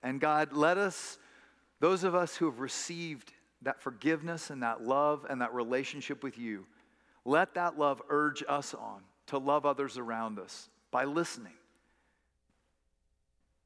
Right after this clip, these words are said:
by just being good listeners who care about the people around us. And help us listen to what you're doing in our own lives to teach us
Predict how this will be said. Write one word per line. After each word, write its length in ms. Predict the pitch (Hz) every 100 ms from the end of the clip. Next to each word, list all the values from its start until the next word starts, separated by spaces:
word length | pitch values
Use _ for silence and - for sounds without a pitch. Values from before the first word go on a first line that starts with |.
| _ _ _ _ _
by 100 | -
just 280 | 135 175 -
being 320 | 180 180 160 120
good 360 | 143 147 147 147 -
listeners 600 | 113 131 135 135 113 101
who 120 | - 117
care 420 | - 131 127 113
about 280 | 113 104 -
the 60 |
people 320 | - 113 107
around 380 | 104 98 92 92
us. 300 | 87 - - _ _ _ _ _ _ _ _ -
And 100 | 135
help 220 | 165 196
us 180 | 175 139
listen 540 | 160 175 - 143 127 110 - _ _
to 80 | -
what 140 | 160
you're 100 | 165
doing 300 | 143 160 165
in 120 | 151 143
our 180 | 131 139
own 280 | 139 147
lives 380 | 135 107 101 92
to 100 | - 113
teach 340 | - 151 147 110
us 420 | 95 - -